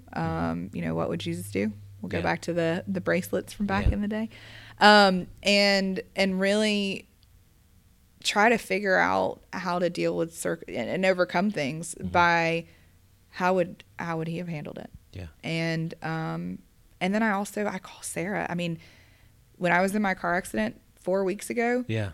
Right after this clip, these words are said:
Speaker 2: my first call, no offense to my parents,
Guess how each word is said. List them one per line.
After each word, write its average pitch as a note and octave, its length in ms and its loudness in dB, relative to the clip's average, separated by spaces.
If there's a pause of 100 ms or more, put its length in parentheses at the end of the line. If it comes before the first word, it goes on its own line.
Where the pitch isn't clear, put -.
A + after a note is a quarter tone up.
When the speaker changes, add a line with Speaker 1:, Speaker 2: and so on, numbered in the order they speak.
Speaker 2:
my A3 160 10
first B3+ 300 2
call, A3 520 6 (100)
no G3 180 2
offense G#3 340 -2
to G#3+ 80 -4
my E3+ 120 0
parents, - 640 -2